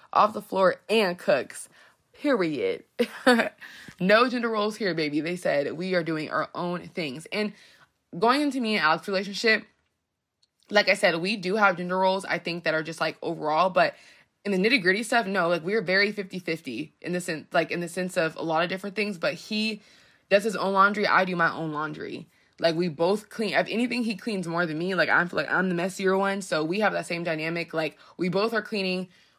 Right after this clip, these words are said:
We're both equally, if we cook, we're both cooking. If we're buying food, we both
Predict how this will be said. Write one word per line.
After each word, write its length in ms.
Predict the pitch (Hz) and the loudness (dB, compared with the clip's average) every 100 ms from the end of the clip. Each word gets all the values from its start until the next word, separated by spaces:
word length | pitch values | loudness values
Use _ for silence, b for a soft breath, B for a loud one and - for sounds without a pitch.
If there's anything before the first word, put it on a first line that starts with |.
| b | b
We're 200 | 175 175 | 0 2
both 440 | 180 190 202 - - _ _ _ _ _ | 4 4 4 -4 -20 _ _ _ _ _
equally, 380 | 208 185 214 196 | -4 -2 -2 -2
if 120 | 170 | -2
we 120 | 185 | -2
cook, 360 | 185 226 220 214 | 0 4 4 2
we're 120 | 175 | -2
both 240 | 165 180 185 | 0 0 0
cooking. 480 | 190 185 170 175 - b b b b b - | -6 -2 -2 -2 -8 b b b b b -2
If 180 | 175 185 | -2 2
we're 220 | 185 160 | 2 2
buying 480 | 156 165 175 190 151 | 2 2 4 2 -4
food, 520 | - 208 214 208 - | -6 -4 -2 -4 -4
we 200 | 175 180 | -4 -2
both 300 | 165 185 | 0 -2